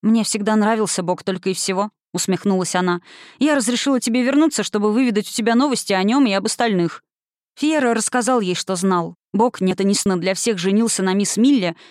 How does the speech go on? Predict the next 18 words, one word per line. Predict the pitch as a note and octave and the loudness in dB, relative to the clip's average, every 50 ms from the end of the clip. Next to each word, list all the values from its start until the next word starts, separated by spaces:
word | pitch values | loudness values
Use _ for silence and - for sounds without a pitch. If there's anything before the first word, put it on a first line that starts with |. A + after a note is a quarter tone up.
| _ - | _ 0
и | C4 D4 | 2 2
увёз | D4 C4 B3 C#4 D#4 - | 4 4 2 2 0 0
её | - A#3 A3+ | 0 0 0
с | A3 | 0
собой | - A#3 A3 G3+ A3+ B3+ | 0 -2 0 0 0 0
в | B3 G3+ G3 | 0 0 0
Нест | G#3 A#3 A#3+ - - | 0 0 -2 -4 -2
Хардингс. | - C4 A#3+ G3+ E3+ E3+ F3+ F3 - - - _ _ _ _ _ _ _ - | -2 -2 -2 -2 -2 -2 -2 -2 -2 -6 -10 _ _ _ _ _ _ _ -2
И | G3+ | 0
она | G3+ G3 F#3+ F#3 | 2 2 2 2
возненавидела | E3+ F#3+ E3+ F3+ G#3 G3+ F#3+ F#3+ G#3+ G3 F3 F3 E3+ | 0 -2 0 0 0 0 2 0 0 -2 -2 -2 -2
это | E3 D#3 - F#3+ | -2 -2 -2 0
место. | F#3 F3 E3+ - - - E3 - _ _ _ _ _ - | 0 0 -2 -4 -6 -6 -8 -8 _ _ _ _ _ -10
Постоянно | G3 - - G#3 F#3+ G3 G#3+ G#3+ F#3+ | -10 -6 -4 -2 -2 0 0 0 0
пыталась | D3 - D#3+ G3+ F#3 F#3+ F3 - | -2 -2 -2 -2 -2 -2 -2 -2
покончить | - F3+ - G3 F#3+ F3+ - F#3 E3+ | -4 -4 -2 -2 -4 -4 -4 -6 -6
с | - - | -6 -2
собой. | - F#3+ G#3+ G#3 F#3+ E3 D#3+ - | -2 -2 -2 0 -2 -4 -4 -8